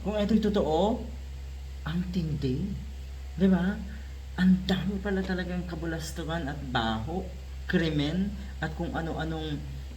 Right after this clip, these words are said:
normal na. Nor-, yung tipong naging normal ang, ang kasamaan, normal yung mga ganitong modus dyan sa Davao City. Siguro nga yung mga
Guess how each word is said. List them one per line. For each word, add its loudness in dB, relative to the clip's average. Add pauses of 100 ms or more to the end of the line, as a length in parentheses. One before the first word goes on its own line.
normal 8
na. 2 (320)
Nor-, 4 (240)
yung 2
tipong 2
naging 2
normal 2
ang, 4 (320)
ang -2
kasamaan, 2 (480)
normal 6
yung 4
mga -2
ganitong -2
modus 0
dyan -2
sa -4
Davao 0
City. -4 (240)
Siguro 2
nga 2
yung 4
mga -2